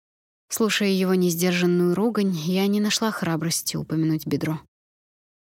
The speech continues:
Как и договорились, Калит вылечил мою голову, но все остальные раны помогли забинтовать помощники лекарей. Я хотела помочь, присмотреть за друзьями, но Калит и слушать не пожелал.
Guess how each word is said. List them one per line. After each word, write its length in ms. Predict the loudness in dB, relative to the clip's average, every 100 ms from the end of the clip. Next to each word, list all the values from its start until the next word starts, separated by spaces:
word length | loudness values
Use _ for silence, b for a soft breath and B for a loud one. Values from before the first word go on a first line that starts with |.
| -4
Как 200 | -2 0
и 40 |
договорились, 840 | 0 2 2 2 2 2 0 -2 -4
Калит 380 | -2 0 0 0
вылечил 460 | 0 2 0 0
мою 260 | 2 2 0
голову, 520 | 0 0 -2 -6 -8 -10 _ _ -2
но 140 | 0
все 240 | 0 2 0
остальные 520 | 0 0 0 0 0
раны 360 | 0 0 -2 -4 _ -2
помогли 380 | 0 2 0
забинтовать 680 | 0 0 0 -2 -2 -4 -6
помощники 580 | -4 -2 -2 -2 -4 -4
лекарей. 560 | -4 -4 -8 -10 -12 -20 _ _ _ _ _ _ _ _ _ -4
Я 120 | -2
хотела 400 | -2 -4 -2 -4
помочь, 600 | -2 -2 0 -2 -4 -8 -6
присмотреть 560 | -4 -2 -2 -2 -2
за 100 | -2
друзьями, 680 | -2 -2 -2 0 -2 -4 -8 _ _ _ -2
но 140 | -2
Калит 340 | 0 -2 -2 -2
и 60 |
слушать 440 | -4 -4 -4 -4 -4
не 80 |
пожелал. 520 | -4 -2 -2 -4 -6